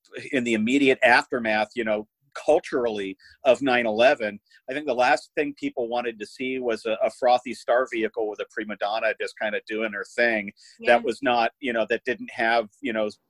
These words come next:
Speaker 1: consideration for, you know, that, that, that was kinda clunky and junky script-wise and, and just was not great.
Speaker 2: Mm-hmm.
Speaker 1: Um, I, I think that some knives, some knives might have been out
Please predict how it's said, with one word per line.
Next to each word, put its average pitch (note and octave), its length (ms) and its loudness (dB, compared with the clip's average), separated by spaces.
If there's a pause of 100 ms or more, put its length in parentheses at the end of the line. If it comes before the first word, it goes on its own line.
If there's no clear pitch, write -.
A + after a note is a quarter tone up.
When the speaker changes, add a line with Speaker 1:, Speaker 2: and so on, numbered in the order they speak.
(140)
Speaker 1:
consideration A2+ 880 0
for, G#2+ 420 2 (360)
you A#2+ 140 -2
know, G#2 280 2
that, A#2+ 180 0
that, C#3 200 2
that D#3+ 120 6
was E3 120 4
kinda E3+ 240 0 (200)
clunky C3+ 720 -2
and C3 220 -10 (200)
junky B2 400 -4
script-wise A2 880 2
and, G#2 240 -14 (100)
and G#2+ 280 -8
just - 160 -16 (260)
was C#3+ 240 -6 (640)
not C#3 240 4 (120)
great. A#2 420 2 (500)
Speaker 2:
Mm-hmm. G#3+ 180 -8
Speaker 1:
Um, A2 380 2 (240)
I, D#3+ 140 -2 (180)
I E3 100 6
think G#3 240 -4
that - 160 -6
some D3 200 -8
knives, A#2+ 400 -4 (220)
some C3+ 280 -4 (100)
knives C3 420 -2
might A#2+ 180 0
have A#2 100 -2
been A2 160 -2
out G#2+ 300 0